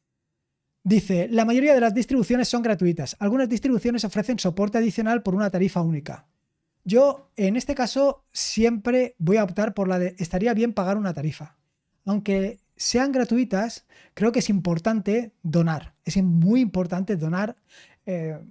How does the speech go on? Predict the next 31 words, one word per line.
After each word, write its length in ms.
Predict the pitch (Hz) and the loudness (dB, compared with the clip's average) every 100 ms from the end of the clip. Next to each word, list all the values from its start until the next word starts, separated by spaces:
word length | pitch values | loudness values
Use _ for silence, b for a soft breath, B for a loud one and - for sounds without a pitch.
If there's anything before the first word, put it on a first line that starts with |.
| _ _ | _ _
pues, 280 | - 151 - | -8 -8 -8
a 140 | 180 | -4
las 120 | 180 165 | -4 -2
distribuciones, 580 | 165 170 156 185 160 | -2 -2 0 -2 -2
porque 540 | - 170 165 170 175 - - | -6 -6 -2 -2 -4 -8 -4
de 120 | 170 | -2
otra 140 | 180 | 0
manera 300 | 214 208 240 | 0 0 0
no 80 | 202 | 0
se 140 | 180 220 | -2 -2
mantienen. 440 | 151 226 214 156 | 0 0 -2 -4
<laughs> 680 | - _ _ - _ _ - | -10 _ _ -20 _ _ -10
Em, 280 | 180 185 - - | -8 -8 -12 -14
yo 420 | - 175 226 214 - _ _ - | -2 2 2 0 -12 _ _ -10
soy 200 | - 196 | -4 -2
consciente 500 | 220 175 220 220 240 | 0 0 -2 0 0
de 120 | 214 | 0
que, 220 | 175 170 | 0 -4
bueno, 260 | 156 185 196 | -4 -6 -6
pues, 240 | 185 - - | -8 -8 -6
en 120 | 185 | -4
determinadas 460 | 175 175 170 196 214 | -2 -2 -2 -2 -4
circunstancias, 540 | 190 180 226 240 233 | -4 -4 -4 -6 -6
si 220 | - 160 151 | -6 -6 -6
tu 120 | - | -12
poder 240 | 151 151 190 | -10 -4 -4
adquisitivo, 640 | 180 175 170 202 170 139 b b b b _ | -4 -4 -2 -2 -2 -6 b b b b _
pues, 320 | - 165 143 | -10 -10 -10
es 340 | - 185 170 156 | -8 -4 -4 0
muy 180 | 160 202 | 0 2
reducido, 680 | 208 208 214 214 220 226 | 2 2 0 0 -2 -4